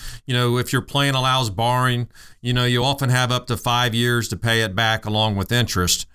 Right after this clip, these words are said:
But short of an actual emergency, you're almost always better off just leaving that money alone until you can retire. You know, as the article notes, during the months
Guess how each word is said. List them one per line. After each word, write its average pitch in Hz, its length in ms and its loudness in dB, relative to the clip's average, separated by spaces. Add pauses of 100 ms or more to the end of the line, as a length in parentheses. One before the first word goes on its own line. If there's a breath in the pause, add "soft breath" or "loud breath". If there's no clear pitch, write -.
(380 loud breath)
But 147 140 0
short 220 300 2
of 208 100 0
an 156 100 0
actual 156 400 2
emergency, 123 840 0 (400 loud breath)
you're 147 120 0
almost 170 300 2
always 175 320 0
better 156 480 0
off 156 320 -2
just 139 260 0
leaving 143 240 2
that 135 140 0
money 127 220 2
alone 123 340 2
until 127 240 0
you 117 140 0
can 107 140 -4
retire. 101 600 0 (260 loud breath)
You - 280 -10
know, 131 60 2
as 131 160 2
the 135 100 2
article 190 400 0
notes, 139 440 0
during 185 300 2
the 202 100 0
months 156 580 0